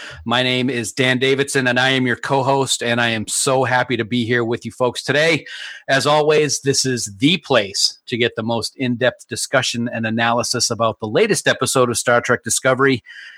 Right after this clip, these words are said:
And tonight, we are gonna deep dive into episode two, Battle at the Binary Stars, as well as get our thoughts as to what we think might happen next.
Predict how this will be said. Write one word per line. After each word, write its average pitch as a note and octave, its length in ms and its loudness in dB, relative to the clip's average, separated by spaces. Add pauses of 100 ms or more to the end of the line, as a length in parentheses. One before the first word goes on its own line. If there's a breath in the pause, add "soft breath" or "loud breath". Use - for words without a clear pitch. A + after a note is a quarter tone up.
(280 loud breath)
And B2+ 160 -2
tonight, E3+ 380 0 (360 loud breath)
we F#3 200 -4
are G3 40 -2
gonna C3 220 0
deep C#3+ 400 -6
dive D#3 300 0
into A#2 200 -2
episode F3 560 -2
two, A#2 460 0 (220)
Battle C#3+ 420 2
at - 100 -4
the - 80 -6
Binary B2+ 520 0
Stars, G#2 800 0 (140)
as A#2+ 220 -6
well C3+ 180 0
as C3+ 140 -2
get A#2+ 160 0
our A#2 120 2
thoughts C3+ 500 -2
as A#2+ 260 -6
to - 120 -8
what A#2+ 200 -2
we G#2 100 -6
think - 480 -4
might G#3 220 0
happen F#3+ 360 0
next. - 460 -2